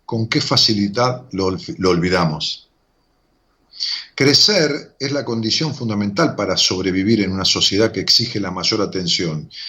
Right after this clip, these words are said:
una sociedad que es implacable con el menor descuido, que no perdona si no la encaramos a ella, y a, o sea, a la sociedad y sus vicisitudes, con un me conviene o no me conviene permanente,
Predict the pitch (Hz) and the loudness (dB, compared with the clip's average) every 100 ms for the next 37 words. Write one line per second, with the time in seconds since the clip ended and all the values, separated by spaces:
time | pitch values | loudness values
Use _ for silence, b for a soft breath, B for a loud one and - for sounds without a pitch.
0 | B B - 113 113 - 113 127 113 - | B B 0 2 2 2 2 2 2 0
1 | 104 107 98 143 143 135 104 101 101 101 | -2 -6 -4 -2 0 -2 -2 -2 -2 -2
2 | 110 127 110 - - 95 87 85 85 B | 0 0 0 -2 -2 -2 0 0 0 B
3 | B 117 123 151 127 113 139 165 170 180 | B 0 2 2 4 6 6 6 6 4
4 | 180 - - 110 107 123 120 104 104 120 | 0 -2 0 0 -2 -2 -2 -2 0 0
5 | 123 120 110 - - - _ - 85 123 | 0 -2 -4 -8 -18 -20 _ -6 2 4
6 | 147 127 139 139 139 - - 90 - - | 6 4 2 -2 -8 -10 -14 -14 -14 -20
7 | - 85 _ _ _ - - 101 - 90 | -20 -20 _ _ _ -6 -4 -4 -8 -12
8 | 85 90 104 120 127 117 90 92 98 - | -10 -8 -4 -2 0 -2 -2 0 2 0
9 | 90 156 131 117 117 113 - - - 95 | 0 0 0 0 -2 -6 -8 -20 -6 -2
10 | 110 110 101 92 92 117 151 135 135 135 | 2 2 2 0 2 4 4 4 0 -2
11 | 101 95 98 87 95 123 104 92 92 95 | -6 -6 -6 -4 0 0 0 -2 -2 0
12 | 87 85 85 | 0 0 -2